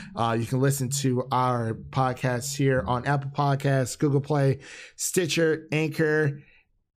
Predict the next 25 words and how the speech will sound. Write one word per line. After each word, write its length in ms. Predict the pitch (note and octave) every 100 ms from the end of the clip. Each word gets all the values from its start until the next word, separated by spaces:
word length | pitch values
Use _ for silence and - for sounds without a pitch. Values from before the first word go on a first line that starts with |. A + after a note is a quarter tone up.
| -
and 480 | D3 D3+ D3+ D3+
Spotify. 1300 | C#3+ - - - A2+ D3+ C#3+ A2+ - F2 C#2+ B1+ G1+ -
And 220 | C#3+ D3
you 60 | C3+
can 160 | C#3 C#3
also 380 | E3 B3+ - G3
follow 460 | - D3 C3+ B2+
us 440 | A#2+ A#2 C#3 C#3 - -
on 460 | B2+ B2+ B2+ B2
Twitter 560 | A#2+ - D3+ D3 C#3 C#3+
and 320 | D3 E3 E3+
Instagram, 840 | C#3+ D3 C#3+ C3+ D3 C#3+ D#3+ F3 - _ _ _
all 320 | C#3+ F#3+ G#3+ G#3+
previously 600 | - E3 F3 F3 - E3+
mentioned 480 | C#3+ C#3 D#3+ E3 -
at 320 | - C#3+ - -
Film 240 | D3 D#3+
Optics. 600 | A#2 A#2+ - C3 - - - - - -
Optics 420 | A#2 A#2+ B2+ -
is 100 | B2
spelled 400 | - - A2 A2+ -
O 140 | B2+ B2+
P 240 | - B2+
T 440 | B2 - C3 C3 -
I 220 | B2 A2